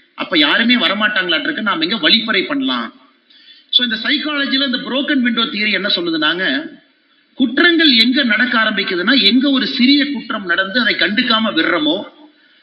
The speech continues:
அது அக்குமுலேட் ஆகி, ஆகி, ஆகி, ஆகி ஒரு பெரிய குற்றம் நடப்பதற்கு அதை விதை போடும். அந்த இடத்துல பாத்தீங்கன்னா, ஒரு வருஷம் கழிச்சு ஒரு ரேப் நடக்கும், ஒரு வருஷம் கழிச்சு ஒரு பெண் நடந்து போகும் பொழுது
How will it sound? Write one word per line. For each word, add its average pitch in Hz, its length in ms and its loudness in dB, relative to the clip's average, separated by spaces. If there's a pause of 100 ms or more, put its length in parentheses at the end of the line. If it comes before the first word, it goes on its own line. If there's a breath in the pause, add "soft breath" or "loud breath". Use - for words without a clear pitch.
அது 202 160 0
அக்குமுலேட் 302 640 2
ஆகி, 226 460 2
ஆகி, 220 360 0
ஆகி, 214 340 0
ஆகி 196 260 2
ஒரு 233 160 0
பெரிய 285 380 2
குற்றம் 233 280 -4
நடப்பதற்கு 202 520 -4
அதை 208 140 -2
விதை 180 300 2
போடும். 135 480 -6 (360 soft breath)
அந்த 233 220 2
இடத்துல 254 40 2
பாத்தீங்கன்னா, 233 640 0
ஒரு 202 140 0
வருஷம் 208 340 0
கழிச்சு 175 240 -2
ஒரு 165 160 0
ரேப் 180 240 0
நடக்கும், 143 340 -4 (760 loud breath)
ஒரு 233 200 4
வருஷம் 262 340 2
கழிச்சு 226 260 0
ஒரு 214 180 0
பெண் 262 260 2
நடந்து 226 340 0
போகும் 190 280 -6
பொழுது 165 480 0